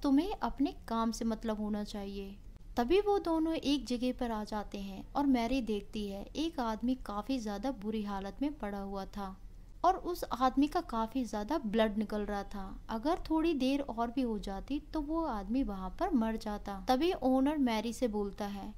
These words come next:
कि तुम तो मेडिकल स्टूडेंट हो तो ब्लड रोक के दिखाओ, क्योंकि ये क्लब एक स्ट्रीट क्लब था जहाँ पर फाइटिंग भी होती थी। तभी मैरी उस आदमी के जख्म को ठीक कर देती है।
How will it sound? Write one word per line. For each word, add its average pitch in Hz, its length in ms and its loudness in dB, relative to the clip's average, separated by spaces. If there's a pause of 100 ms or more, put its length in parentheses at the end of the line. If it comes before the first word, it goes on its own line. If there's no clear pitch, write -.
कि 370 80 0
तुम 330 240 0
तो 359 120 -2
मेडिकल 262 480 2
स्टूडेंट 233 600 -4
हो 196 160 -8 (160)
तो 320 80 0
ब्लड 254 400 0
रोक 208 220 -6
के 202 100 -4
दिखाओ, 185 380 -6 (160)
क्योंकि 302 280 2
ये 285 260 2
क्लब 214 460 -2 (100)
एक 330 240 -4
स्ट्रीट 269 420 0
क्लब 214 380 -2
था 190 160 -4 (140)
जहाँ 262 340 0
पर 311 100 2 (140)
फाइटिंग 226 380 0
भी 269 140 0
होती 202 360 -4
थी। 190 240 -8 (400)
तभी 233 240 6
मैरी 359 400 4
उस 330 300 -2
आदमी 233 400 2
के 330 180 0
जख्म 220 500 -2
को 302 200 0
ठीक 226 320 0
कर 214 140 0
देती 196 360 -4
है। 185 200 -6